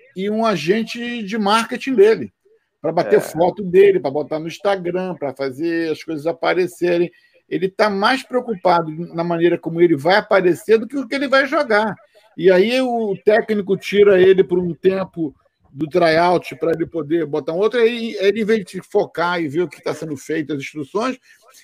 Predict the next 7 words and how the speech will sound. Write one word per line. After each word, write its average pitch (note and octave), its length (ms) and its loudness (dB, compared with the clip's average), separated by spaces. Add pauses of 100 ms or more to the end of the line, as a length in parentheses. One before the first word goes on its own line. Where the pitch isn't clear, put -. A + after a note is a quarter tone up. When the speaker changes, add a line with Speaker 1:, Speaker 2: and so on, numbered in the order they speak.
Speaker 1:
ele F#3 160 2
vai G3 220 4
bater G#3 260 4
foto, F#3+ 540 2
vai D#3 160 2
bater. C#3+ 1500 0
Então, - 340 -2